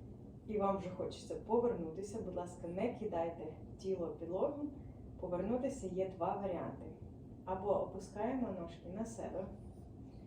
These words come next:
В цьому положенні звільняємо руки і розкручуємо спочатку спину, потім або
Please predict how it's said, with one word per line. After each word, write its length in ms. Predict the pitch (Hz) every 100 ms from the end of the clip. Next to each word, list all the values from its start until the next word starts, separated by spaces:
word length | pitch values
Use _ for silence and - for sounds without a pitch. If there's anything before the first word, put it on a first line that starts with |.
| - - - - - - - - -
В 60 | -
цьому 300 | 220 208 185
положенні 520 | 190 165 165 160 156
звільняємо 720 | - 190 202 175 156 151 - 233
руки 280 | 330 - 311 - - - - - - -
і 100 | 233
розкручуємо 680 | 208 - - 190 185 170 160
спочатку 640 | - - - - - - - - - - - - -
спину, 520 | - - 185 247 320 302 - - - - - - - - - - -
потім 300 | 165 170 165
або 300 | 165 156 160